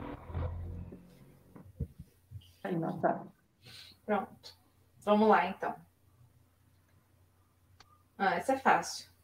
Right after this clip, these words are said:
Speaker 2: O primeiro é fácil.
Speaker 1: O primeiro tem um caixão, uma mão com um lápis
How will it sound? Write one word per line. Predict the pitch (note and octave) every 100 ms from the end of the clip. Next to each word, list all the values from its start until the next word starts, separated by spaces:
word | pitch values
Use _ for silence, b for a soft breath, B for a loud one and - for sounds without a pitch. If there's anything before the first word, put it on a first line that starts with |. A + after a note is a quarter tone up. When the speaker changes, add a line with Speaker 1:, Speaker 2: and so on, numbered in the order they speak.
| _ _ _ _ _ _ _ -
Speaker 2:
O |
primeiro | G#3 G#3 G#3+
é | C#4
fácil. | - - - - - - _ _ _ -
Speaker 1:
O | -
primeiro | G3 F#3+ G3+ G#3
tem | G#3
um | G#3+
caixão, | G#3 F#3+ - G3 F#3 G#3 D4 - - - _ _ _ _ -
uma | A3 G#3 G3
mão | E3+ E3+ F3 F#3+ B3
com | A3 G3+
um | E3
lápis | E3 F#3+ - E4+ F#4+ -